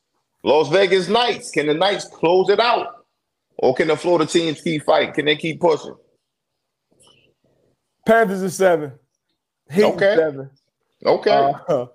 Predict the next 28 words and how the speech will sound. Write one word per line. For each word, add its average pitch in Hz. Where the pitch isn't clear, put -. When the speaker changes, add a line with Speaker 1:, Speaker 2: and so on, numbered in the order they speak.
Speaker 2:
Heat 202
tonight. 180
I 160
know 170
my 165
dog 165
gotta 160
go. 160
Heat 165
tonight. 160
I 127
have 143
a -
same 156
game 147
parlay 147
up 147
on 143
the 139
FanDuel 139
Sportsbook. 139
Once 139
again, 131
if 120
you 139
are 139
an 131
athlete, 143